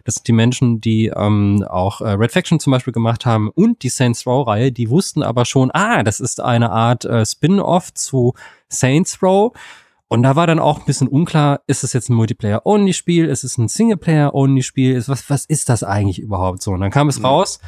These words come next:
Speaker 1: parallel mit, äh, zu Gamescom und, äh, zu, parallel zu ganz vielen anderen, äh, Veröffentlichungen, die
Speaker 2: Ja, ein
Speaker 1: ähnliche
Speaker 2: bisschen vorher noch,
Speaker 1: ein bisschen
Speaker 2: ja.
Speaker 1: vorher, ne? Aber die ähnlich,
Speaker 2: Ja.
Speaker 1: also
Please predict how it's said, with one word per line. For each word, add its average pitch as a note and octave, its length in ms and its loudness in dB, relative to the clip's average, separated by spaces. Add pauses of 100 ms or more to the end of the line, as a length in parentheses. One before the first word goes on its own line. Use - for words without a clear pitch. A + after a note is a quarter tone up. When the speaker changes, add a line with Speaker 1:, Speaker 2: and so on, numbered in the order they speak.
(320)
Speaker 1:
parallel C3 340 2
mit, D3 380 0
äh, B2 160 2
zu B2+ 180 -4
Gamescom E3 640 0
und, B2+ 360 0
äh, A#2+ 200 -2
zu, B2 440 -2
parallel A#2+ 320 0
zu - 140 -4
ganz B2 260 0
vielen A#2+ 180 2
anderen, C3+ 560 2
äh, A#2+ 220 0
Veröffentlichungen, B2 720 0
die A#2+ 100 -6
Speaker 2:
Ja, A#2 60 0
ein D3+ 60 -2
Speaker 1:
ähnliche C#3+ 260 2
Speaker 2:
bisschen A2 220 0
vorher G2 280 -6
noch, F#2 220 -14
Speaker 1:
ein D3+ 40 -4
bisschen D#3+ 180 2
Speaker 2:
ja. - 60 -4
Speaker 1:
vorher, G#2 220 0
ne? C#3+ 140 2
Aber C3+ 180 2 (280)
die B2 100 0
ähnlich, D3+ 240 0
Speaker 2:
Ja. - 60 -8
Speaker 1:
also C3 380 0